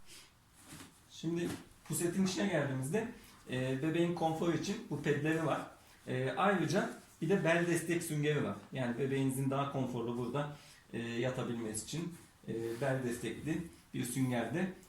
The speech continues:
sunmuş bize Yoico. Yoico'nun arabalarında kullandığı değişik bir amatör sistemi var. E, bu amatör sistemin hem tekerin içerisindeki şu gördüğünüz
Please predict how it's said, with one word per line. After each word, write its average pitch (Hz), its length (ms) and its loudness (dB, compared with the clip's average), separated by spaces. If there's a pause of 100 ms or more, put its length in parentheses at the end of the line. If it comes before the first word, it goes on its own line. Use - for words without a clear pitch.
sunmuş 127 500 0
bize 160 260 0
Yoico. 127 480 0 (1300)
Yoico'nun 196 420 2
arabalarında 175 600 0
kullandığı 160 520 0
değişik 165 380 0
bir 170 200 0
amatör 156 400 0
sistemi 120 460 -4
var. 190 120 0 (480)
E, 131 300 0
bu 170 80 2
amatör 190 380 0
sistemin 175 500 -2
hem 170 200 -4
tekerin 165 380 -2
içerisindeki 170 760 -4
şu 151 160 -4
gördüğünüz 156 400 0